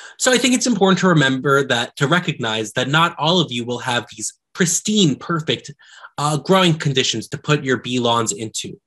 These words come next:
So with that being the case, I recommend that you start from scratch, where you tear away those, that turf grass,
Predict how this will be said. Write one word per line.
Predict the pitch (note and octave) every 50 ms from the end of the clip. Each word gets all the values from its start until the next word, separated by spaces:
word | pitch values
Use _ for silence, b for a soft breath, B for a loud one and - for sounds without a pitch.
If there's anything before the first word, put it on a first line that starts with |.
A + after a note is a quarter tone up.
| B B B B B B B
So | - - A3 G#3 E3+ B2+
with | A#2 B2 B2
that | C3+ C3 C3 -
being | C3+ B2+ B2+
the | G#2+ -
case, | - D#3+ F3+ G3+ G#3+ G3 - - - _ _ _ _ - - - - -
I | D#3+ D#3+
recommend | D#3+ E3 E3 E3 D#3+ D3+ D3 C#3+
that | C#3+ A#2+
you | A2+
start | - - - D3+ D3 D3+ D#3 -
from | - D3+ C#3+
scratch, | - - - - A#2 G#2+ A2 - - - - - - b b b b -
where | B2+ B2+
you | A#2+ A#2
tear | A2+ - - E3+ E3 E3+ E3+
away | E3 D3+ D#3 D3+ D3+
those, | C#3+ C3 B2+ A#2+ A2+ - _ _ _ -
that | - B2 A#2 A2+ -
turf | - - F3+ E3+ D#3+
grass, | - F3+ E3+ E3+ E3+ E3+ E3 -